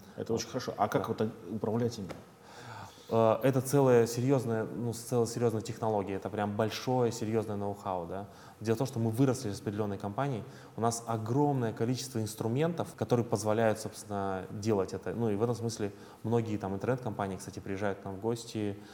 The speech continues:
Speaker 2: э, ну, перенимают опыт,
Speaker 1: Ну, это,
Speaker 2: э.
Speaker 1: то есть, постановка
Speaker 2: Да.
Speaker 1: задач, да, выполнение.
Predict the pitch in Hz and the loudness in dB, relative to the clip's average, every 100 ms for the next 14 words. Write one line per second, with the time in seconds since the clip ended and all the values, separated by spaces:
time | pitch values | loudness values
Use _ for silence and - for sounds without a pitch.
0 | - - - 95 92 92 - 107 98 98 | -20 -16 -8 -4 -2 -2 -2 -4 -4 -2
1 | 98 98 92 120 120 107 - 107 120 120 | 0 2 2 2 2 0 -2 0 0 0
2 | 117 113 110 - 120 135 156 104 110 101 | -2 -4 -6 -4 0 0 0 0 0 4
3 | 143 135 104 113 113 113 104 101 107 107 | 4 4 0 0 0 -6 -8 -4 -2 0
4 | 101 98 92 | -2 -4 -6